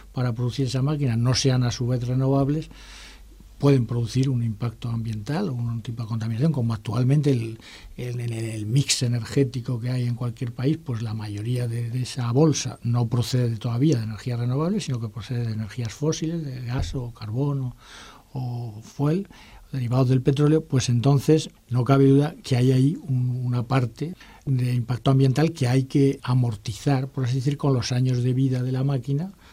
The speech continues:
devolviendo energía limpia hasta que, por así decir, salde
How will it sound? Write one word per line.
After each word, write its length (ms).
devolviendo 640
energía 420
limpia 580
hasta 320
que, 300
por 120
así 160
decir, 180
salde 560